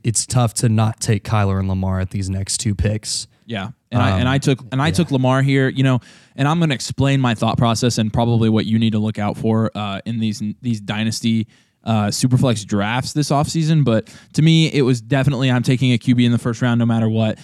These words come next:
Speaker 2: The best non-Q B on the board was obviously Jamar Chase, but I'm thinking about this. I've got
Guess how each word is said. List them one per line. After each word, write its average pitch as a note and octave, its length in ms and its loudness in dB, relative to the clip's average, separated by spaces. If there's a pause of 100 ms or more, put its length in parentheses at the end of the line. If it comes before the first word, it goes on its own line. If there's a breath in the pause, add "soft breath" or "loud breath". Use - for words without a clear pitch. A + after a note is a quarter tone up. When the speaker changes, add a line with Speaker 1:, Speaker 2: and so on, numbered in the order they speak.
(120)
Speaker 2:
The C#3 60 0
best C3+ 240 0
non-Q C3 340 0
B B2+ 100 0
on B2 80 2
the B2 60 0
board A#2+ 180 2
was A#2 160 -4
obviously A#2 360 -4
Jamar A2+ 280 -2
Chase, A2+ 260 -4
but F2+ 100 -6
I'm G#2+ 100 -6
thinking A#2+ 320 -4
about A#2 240 -2
this. A#2+ 180 -6
I've G#2+ 120 -6
got G#2 260 -4